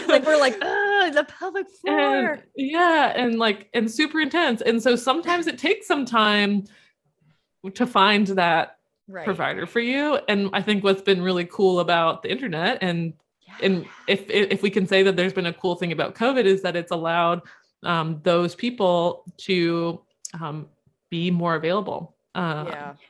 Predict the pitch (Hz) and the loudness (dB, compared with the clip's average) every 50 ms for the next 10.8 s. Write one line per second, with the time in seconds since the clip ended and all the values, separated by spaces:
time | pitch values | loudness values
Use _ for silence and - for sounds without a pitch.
0 | _ _ _ _ _ - 175 151 - - - _ 175 165 160 160 160 175 175 165 | _ _ _ _ _ -6 -6 -6 -6 -8 -10 _ -14 -12 -8 -6 -4 -2 -2 -2
1 | 160 151 156 151 156 156 160 165 160 147 - - 160 156 151 156 156 151 151 143 | -2 -2 -4 -4 -4 -6 -6 -6 -8 -10 -10 -12 -12 -12 -10 -10 -8 -8 -8 -10
2 | 139 143 147 - - - 117 110 117 120 117 - _ _ _ _ - - _ _ | -10 -10 -12 -10 -10 -12 -10 -10 -10 -10 -10 -12 _ _ _ _ -20 -20 _ _
3 | _ 190 185 170 160 151 180 - 160 156 190 185 - - 180 180 160 160 165 160 | _ -4 -2 -2 -2 -4 -6 -8 -12 -14 -16 -16 -16 -16 -14 -12 -12 -12 -12 -12
4 | 165 165 165 160 165 165 - - 165 165 165 165 165 165 165 - 196 208 208 208 | -12 -10 -8 -8 -8 -8 -8 -10 -8 -8 -6 -6 -4 -4 -2 -2 -2 -2 0 0
5 | 208 208 202 196 190 175 175 175 _ 180 180 - - 196 202 - 208 202 196 196 | 0 -2 -2 0 0 -2 -2 -2 _ -6 -6 -6 -8 -10 -6 -6 -6 -6 -4 -6
6 | 185 175 165 165 - - - 180 180 180 180 175 170 185 - - 180 180 180 175 | -6 -6 -6 -8 -4 0 0 2 4 4 2 2 0 -2 -4 -2 -4 -4 -2 -2
7 | 180 175 170 170 165 160 156 151 147 - 185 180 - - 208 190 190 185 202 - | 0 0 0 2 0 0 -2 -4 -2 -4 -4 -4 -4 -6 -6 -4 -2 -4 -4 -4
8 | 175 185 175 - - 220 190 185 185 180 - - 175 175 170 185 175 175 - - | -4 -8 -8 -6 0 2 2 2 2 0 0 0 0 0 -2 -6 -14 -14 -14 -18
9 | - - 190 180 185 180 262 - 175 170 170 170 170 165 165 180 196 214 214 247 | -14 -12 -10 -2 2 2 4 4 4 2 2 2 0 0 0 -2 -2 -2 0 -2
10 | 240 247 - 240 220 220 214 220 220 - 208 196 190 190 190 196 | -4 0 0 0 0 2 0 -2 0 0 0 2 2 0 -4 -8